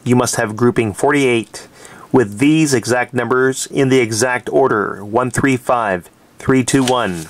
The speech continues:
My grouping is fourteen, automatically it's out. My numbers are one eight nine, four nine one. To win the second first prize, Sanzen Manen, you must have grouping seventy-five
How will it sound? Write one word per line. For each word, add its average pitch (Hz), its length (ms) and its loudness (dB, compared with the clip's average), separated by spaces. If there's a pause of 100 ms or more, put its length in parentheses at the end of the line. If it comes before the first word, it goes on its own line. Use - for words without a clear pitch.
(1400)
My 107 180 -2
grouping 117 440 -2
is 104 180 -2
fourteen, 131 640 0
automatically 117 840 -2
it's 113 140 -6
out. 117 380 -4 (600)
My 110 140 -2
numbers 110 240 -2
are 107 100 0
one 110 200 0
eight 110 160 -4
nine, 110 360 -4 (400)
four 127 340 0
nine 113 340 -2
one. 98 360 -2 (2000)
To 143 100 2
win 143 120 2
the 131 80 0
second 143 440 -4
first 151 240 -4
prize, 104 400 -2 (140)
Sanzen 120 480 0
Manen, 113 580 -4 (500)
you - 80 4
must 123 220 0
have 110 220 -2
grouping 113 480 -2
seventy-five 127 840 -2